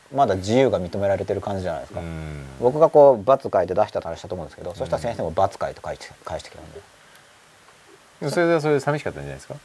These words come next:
Speaker 1: いや、なんか、
Speaker 2: で、
Speaker 1: いや、これで文句を言ったら僕は不平、だって自分は罰つけて返したのに、先生が罰で怒ったらダメなやつじゃないですか。
Speaker 2: だってそれはそれでもうちょっと面倒くさいってなるじゃ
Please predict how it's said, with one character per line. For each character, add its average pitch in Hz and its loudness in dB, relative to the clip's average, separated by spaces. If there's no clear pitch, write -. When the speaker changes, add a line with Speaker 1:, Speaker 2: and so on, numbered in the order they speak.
Speaker 1:
い 160 -2
や、 165 8
な 156 6
ん 120 2
か、 90 6
Speaker 2:
で、 170 0
Speaker 1:
い - 8
や、 170 4
こ 196 4
れ 226 6
で 233 8
文 202 0
句 190 4
を - 6
言 117 4
っ - -14
た 117 4
ら 104 6
僕 98 0
は 117 6
不 123 0
平、 117 4
だ 156 4
っ - 2
て 107 0
自 131 2
分 240 8
は 247 8
罰 233 4
つ - -18
け 160 6
て 120 4
返 117 4
し - -16
た 104 -8
の 92 -6
に、 90 -10
先 165 -6
生 190 0
が 117 2
罰 113 2
で 98 0
怒 90 -4
っ - -6
た - -8
ら 85 -6
ダ 98 2
メ 135 -2
な 120 0
や 85 -4
つ - -18
じ 85 -10
ゃ - -6
な 69 -10
い - -14
で - -16
す - -12
か。 190 4
Speaker 2:
だ 190 6
っ 156 4
て 131 0
そ 156 4
れ 196 10
は 190 6
そ 185 0
れ 180 2
で 170 -4
も 151 -4
う 110 -4
ち - -6
ょ 156 -6
っ - -6
と 82 -6
面 156 0
倒 208 0
く 202 -4
さ 180 -2
い 80 -6
っ - -14
て 71 -14
な - -
る - -18
じ 87 -8
ゃ - -8